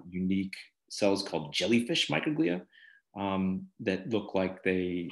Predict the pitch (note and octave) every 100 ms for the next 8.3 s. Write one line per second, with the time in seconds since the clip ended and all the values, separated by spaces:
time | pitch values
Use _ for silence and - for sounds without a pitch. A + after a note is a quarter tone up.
0 | - - F2+ E2 - G2 D#2+ D2+ _ _
1 | _ - A2 G2 F2+ F#2 A2 D3+ A#2+ F2
2 | - F2+ E2+ C#2 - A#2 - F2 F2+ G#2+
3 | F#2+ F#2+ _ - D2+ D#2+ F#2+ F#2+ F#2+ -
4 | A2 G3 - - - - - E2 E2+ E2
5 | F#2 F2+ F#2 F2 F2+ F2 F2 D#2+ - E2+
6 | D2+ - F#2 E2+ D#2+ - F#2+ F2 D#2 D2
7 | C2+ _ _ F2+ - - G#2 C3+ - -
8 | - - -